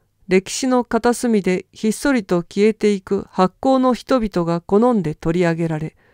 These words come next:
また、前述の留置場での交流経験が反映されたいびきなど、かつての自身の生活経験が色濃く影を落としている作品も見られる。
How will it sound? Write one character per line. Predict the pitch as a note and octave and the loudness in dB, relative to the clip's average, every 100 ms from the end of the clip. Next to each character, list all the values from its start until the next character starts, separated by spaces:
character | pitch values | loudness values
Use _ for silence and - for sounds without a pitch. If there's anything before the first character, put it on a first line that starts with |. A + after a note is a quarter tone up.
| _ _ _ _ | _ _ _ _
ま | F#3 F#3+ | -2 2
た、 | G3+ F#3+ - _ D#3 | 2 2 -4 _ 2
前 | G3+ A#3 | 4 4
述 | A3 G#3+ A3 | 0 -2 2
の | A3 | 4
留 | G3+ G3 A3+ | 4 2 0
置 | A3 A#3 | 0 -2
場 | A3+ A3+ | 4 4
で | G#3+ A3+ | 4 2
の | F#3+ F3+ E3+ - | 2 0 -2 2
交 | A3 A#3 | 4 4
流 | A#3 A#3 | 2 0
経 | - A#3 G#3 | 0 0 0
験 | F3+ E3 | -2 -2
が | D#3+ D#3+ | -4 -6
反 | - F3 F#3+ | -2 0 2
映 | F#3+ F#3 | 2 2
さ | - F3 | 0 -4
れ | F3 | -2
た | - F3 - - | -2 -4 -4 -4
い | F#3+ | -2
び | A#3 | -2
き | G#3+ A#3 | -2 -2
な | F3 D#3 | -2 -2
ど、 | D3+ - _ _ _ _ _ | -6 -10 _ _ _ _ _
か | - C4+ | 0 0
つ | - | 0
て | A#3 | 2
の | G3+ F#3+ | 2 2
自 | F3+ B3 | 0 -2
身 | B3+ B3 F#3+ | 0 0 2
の | F3 | 0
生 | E3 G3+ G#3 | 0 2 2
活 | G#3+ G3+ - | 2 0 -2
経 | A3+ G3+ | 0 0
験 | - D#3+ D#3 | -2 -4 -2
が | D#3+ E3 _ | -4 -4 _
色 | G3+ A3+ B3+ | 2 4 4
濃 | C4 | 0
く | F#3+ E3 | 0 -2
影 | - G#3 G3 | 0 0 2
を | D#3 D3+ | 0 0
落 | E3 | 2
と | G#3 | 2
し | G3 | 2
て | - E3 | -2 -6
い | D#3+ | -4
る | D#3+ | -4
作 | F3 E3+ E3+ | -4 -6 -6
品 | - E3+ E3 | -4 -2 -2
も | E3 | -2
見 | E3 | -2
ら | E3+ E3+ | -2 -2
れ | D#3+ | -4
る。 | - | -8